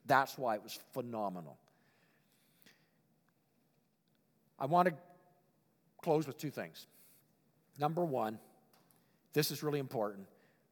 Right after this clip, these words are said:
spiritual momentum. The best way is not always a straight line. The best way is not always a straight line.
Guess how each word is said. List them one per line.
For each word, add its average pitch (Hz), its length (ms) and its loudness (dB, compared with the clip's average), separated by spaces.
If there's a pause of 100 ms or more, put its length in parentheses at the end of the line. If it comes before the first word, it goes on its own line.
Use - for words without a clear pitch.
(500)
spiritual 170 680 2
momentum. 131 540 -4 (2250)
The 147 100 2
best 180 560 10 (640)
way 139 380 6
is 123 320 -6
not 123 240 0
always 113 380 -4
a 110 40 -14
straight 107 420 -8
line. 87 300 -12 (2500)
The 131 80 -4
best 139 260 4
way 131 180 -2
is 110 120 -8
not 110 160 -4
always 104 240 -8
a - 40 -16
straight 98 360 -12
line. 80 200 -16